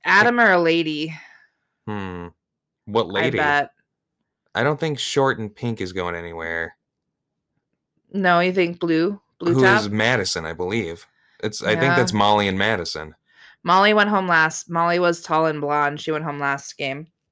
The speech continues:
Speaker 2: How do we not know this other lady's name? Is it Holly? No, Holly's purple hair.
Speaker 1: I don't know.
Speaker 2: Slowly learning names. Look at all this gear behind him.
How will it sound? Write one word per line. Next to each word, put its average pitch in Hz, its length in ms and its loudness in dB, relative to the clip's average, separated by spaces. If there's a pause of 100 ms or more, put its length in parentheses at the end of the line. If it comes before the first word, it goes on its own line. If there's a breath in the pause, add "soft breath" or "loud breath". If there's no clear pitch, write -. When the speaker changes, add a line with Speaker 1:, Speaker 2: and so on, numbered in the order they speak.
(360)
Speaker 2:
How - 160 -10
do 139 60 -6
we 147 100 -4
not 139 240 -4
know 117 300 -2
this 110 140 -6
other 113 200 -2
lady's 90 320 -6
name? 90 380 -6 (260)
Is 95 100 -8
it 87 60 -4
Holly? 104 480 0 (140)
No, 101 180 0
Holly's 123 360 0
purple 98 340 0
hair. 82 340 -4 (2250)
Speaker 1:
I 208 100 -4
don't 254 160 0
know. 294 60 -2
Speaker 2:
Slowly 147 440 4
learning 87 400 -4
names. 85 520 -14 (2250)
Look 113 100 -2
at 127 40 2
all 135 80 2
this 123 120 0
gear 101 320 -2
behind 87 320 -4
him. 85 220 -10